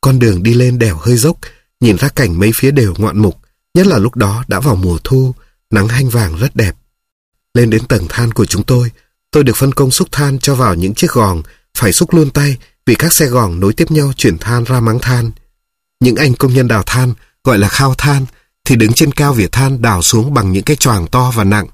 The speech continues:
Các anh rất khéo, cho choàng vào những điểm thích hợp, làm cho mỗi lần choàng đào vào là từng mảng than lớn đổ xuống, có khi có những khối than to bằng cái chum lăn xuống. Mấy ngày đầu, tôi xúc than chưa quen,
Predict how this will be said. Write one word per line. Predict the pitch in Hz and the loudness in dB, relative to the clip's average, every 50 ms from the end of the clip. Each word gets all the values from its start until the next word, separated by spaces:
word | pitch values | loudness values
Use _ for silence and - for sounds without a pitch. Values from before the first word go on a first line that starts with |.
| _ _ _ _ _ _ _ _ _ _ _ _ _ _ _ | _ _ _ _ _ _ _ _ _ _ _ _ _ _ _
Các | - 160 | 0 0
anh | 160 131 127 | 2 2 2
rất | 123 156 165 - | 2 0 -2 0
khéo, | - 131 120 104 107 135 - - - - - | 0 0 2 2 2 0 -2 -4 -8 -10 -2
cho | - - 143 | 0 0 0
choàng | - - 131 117 107 98 85 | 2 2 0 2 0 0 0
vào | 98 95 | 0 0
những | 90 92 98 98 | 0 0 0 0
điểm | 139 123 87 | 0 0 0
thích | - - 156 - | -2 -4 -4 -2
hợp, | 135 135 104 - - - - _ _ - | 0 -2 -2 -2 -4 -14 -20 _ _ 0
làm | - 117 101 92 | 0 2 2 4
cho | - 139 131 | 2 2 2
mỗi | 135 131 113 | 2 2 2
lần | 123 147 120 95 | 2 2 0 0
choàng | 87 - 113 98 90 90 | -2 -2 -2 -2 -2 -2
đào | 95 101 98 95 90 | -2 0 0 0 0
vào | 90 101 95 92 87 - - - - - _ | -2 -2 -2 -2 -4 -6 -12 -18 -20 -6 _
là | - 110 98 | 0 0 0
từng | - - 117 107 101 98 98 | 0 -2 -2 -2 0 0 0
mảng | 101 92 82 73 | 0 -2 -2 -4
than | - - 123 123 123 | -4 -2 0 0 2
lớn | 120 107 110 139 | 0 0 -2 0
đổ | 143 117 101 87 | 0 0 -2 -2
xuống, | - - 110 101 98 127 - - - _ _ _ | -2 -2 0 0 0 -2 -4 -8 -14 _ _ _
có | - 131 | -2 0
khi | - 160 147 127 | 2 2 0 2
có | - 135 | 2 0
những | 127 135 - - | 0 0 0 0
khối | - 135 123 | 0 0 2
than | - 127 127 120 123 | 2 0 0 0 -2
to | - - 120 | -2 -2 0
bằng | 110 101 80 | 0 -2 -2
cái | - 95 95 | -2 -4 -4
chum | - - 131 123 123 | 0 0 2 2 2
lăn | 127 120 117 120 | 2 2 0 -2
xuống. | - - 117 107 117 147 - - _ _ _ _ _ _ _ _ _ _ _ _ _ _ _ _ _ _ _ _ _ _ _ _ _ _ _ - | -2 -2 -2 -2 -2 -6 -8 -14 _ _ _ _ _ _ _ _ _ _ _ _ _ _ _ _ _ _ _ _ _ _ _ _ _ _ _ 0
Mấy | 113 117 123 | 2 2 2
ngày | 147 139 107 | 2 0 0
đầu, | 107 104 95 85 80 - - _ _ _ _ | 0 0 0 -2 -4 -8 -14 _ _ _ _
tôi | - 139 | 0 2
xúc | - - 180 - | 2 0 -2 -2
than | - 139 135 127 123 | -2 0 0 0 0
chưa | - - 143 | 2 0 2
quen, | 127 - - - 127 123 | 2 4 4 4 4 4